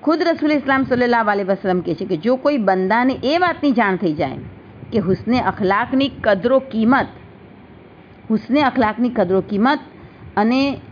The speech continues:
શાન અને અઝમત કેવી છે, તો તેને એ વાતની પણ સમજ પડી જશે કે હંમેશા એ હુસ્ને અખલાકનો મોહતાજ છે. અઝીઝો, આપણે દુઆ કરીએ, બસ ખુદા મુહમ્મદ અને આલે મુહમ્મદના સદકામાં આપણને ખુશ અખલાક ઇનાયત ફરમાવે હંમેશા.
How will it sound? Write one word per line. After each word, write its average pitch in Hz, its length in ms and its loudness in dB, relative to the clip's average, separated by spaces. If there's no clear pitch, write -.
શાન 254 340 2
અને 240 280 2
અઝમત 196 400 2
કેવી 254 300 4
છે, 294 220 2
તો - 140 -2
તેને 247 260 0
એ 247 40 0
વાતની 196 340 -2
પણ 240 240 -2
સમજ 240 360 2
પડી 226 180 2
જશે 190 340 0
કે 226 160 -8
હંમેશા 220 840 2
એ 233 140 2
હુસ્ને 202 440 -2
અખલાકનો 180 520 -2
મોહતાજ 156 520 -4
છે. - 240 -16
અઝીઝો, 165 340 -4
આપણે 165 240 0
દુઆ 175 420 2
કરીએ, 170 220 0
બસ 151 160 -4
ખુદા 175 220 0
મુહમ્મદ 202 520 2
અને 311 120 2
આલે 233 180 2
મુહમ્મદના 180 360 0
સદકામાં 165 640 -6
આપણને 190 420 0
ખુશ 185 200 -4
અખલાક 190 520 -2
ઇનાયત 151 380 -4
ફરમાવે - 380 -12
હંમેશા. 180 720 -4